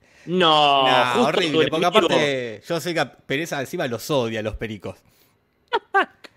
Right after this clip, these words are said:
Speaker 2: Eh, entonces,
Speaker 1: ¿Por qué
Speaker 2: que,
Speaker 1: va?
Speaker 2: que nos deje para ir a ver una banda que odia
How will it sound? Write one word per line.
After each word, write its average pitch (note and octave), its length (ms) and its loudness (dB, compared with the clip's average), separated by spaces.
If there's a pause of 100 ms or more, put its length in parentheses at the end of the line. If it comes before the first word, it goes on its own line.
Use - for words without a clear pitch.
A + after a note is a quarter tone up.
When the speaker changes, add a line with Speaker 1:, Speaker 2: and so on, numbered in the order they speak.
(680)
Speaker 2:
Eh, A#2+ 480 -4
entonces, D#3 420 -2
Speaker 1:
¿Por - 80 -8
qué C#4+ 160 -8
Speaker 2:
que, D3+ 40 2
Speaker 1:
va? F3+ 260 0 (200)
Speaker 2:
que C#3 100 -2
nos D3 240 2
deje C#3 460 2
para C#3 140 -6
ir G3 80 2
a - 20 2
ver E3+ 100 0
una D3+ 160 0
banda C3+ 640 2 (420)
que B2 160 -6
odia D#3+ 680 4